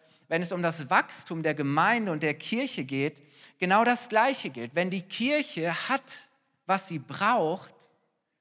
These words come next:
dann wächst sie. Aber wenn,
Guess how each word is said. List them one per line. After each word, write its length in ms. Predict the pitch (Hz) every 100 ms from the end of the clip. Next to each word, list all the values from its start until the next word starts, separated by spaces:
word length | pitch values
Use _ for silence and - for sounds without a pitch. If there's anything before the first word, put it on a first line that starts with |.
| _ _
dann 180 | 160 170
wächst 380 | 180 190 - -
sie. 160 | 113 - _ _ _ _ _ _ _ _ _ _ _ _ _ _ _ _ _ _ _ _ _ _ _ _ _ _ _ _ _ _ _ _ _ _ _ _ _ _ -
Aber 240 | 165 175
wenn, 240 | 190 196